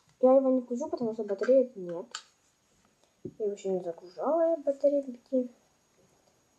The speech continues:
Надо купить и начать.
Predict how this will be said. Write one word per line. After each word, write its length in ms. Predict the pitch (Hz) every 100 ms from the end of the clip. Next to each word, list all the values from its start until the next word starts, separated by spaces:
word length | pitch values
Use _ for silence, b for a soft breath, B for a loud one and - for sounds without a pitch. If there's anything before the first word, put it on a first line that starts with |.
| _ _ _
Надо 460 | - - 220 208 202
купить 480 | 190 - 302 - - - - _ _ 277 - _ 233 226
и 180 | 240 269
начать. 720 | 247 - 220 214 214 -